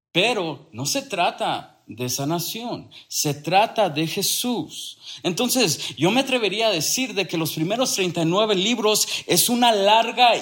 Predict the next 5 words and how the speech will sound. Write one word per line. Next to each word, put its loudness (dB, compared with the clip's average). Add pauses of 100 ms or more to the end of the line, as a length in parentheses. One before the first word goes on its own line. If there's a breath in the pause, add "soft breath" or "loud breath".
introducción 2 (160 loud breath)
y 0
la 6
gran 4
preparación 0